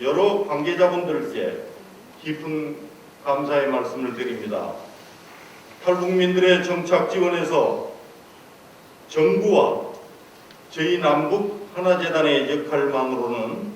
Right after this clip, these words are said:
한계가 있을 수도 있습니다. 현장에서 탈북민들의 마음을 가장 잘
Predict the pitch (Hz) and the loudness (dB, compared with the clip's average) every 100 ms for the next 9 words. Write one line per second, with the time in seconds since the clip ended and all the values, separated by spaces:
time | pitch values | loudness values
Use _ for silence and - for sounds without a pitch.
0 | - - - - 160 170 170 165 160 156 | -16 -20 -20 -10 -6 -4 -4 -2 2 2
1 | 151 - - - - 143 165 156 - 147 | 0 -4 -12 -16 -18 -12 -8 -8 -8 -6
2 | 135 127 - 131 113 - - - - - | -6 -6 -6 -4 -2 -4 -6 -14 -18 -20
3 | - - - - - - - - 202 202 | -20 -20 -20 -20 -20 -20 -20 -10 -4 0
4 | 208 196 180 - - - - - - - | 4 4 4 0 -2 -4 -6 -12 -18 -20
5 | - - - 196 190 185 170 165 165 165 | -20 -20 -4 -2 0 0 0 -2 -2 2
6 | 156 147 151 151 147 147 - - 175 208 | 4 6 4 2 0 -2 -8 -10 -6 -4
7 | 220 220 - 156 190 202 | -4 -4 -2 0 0 -2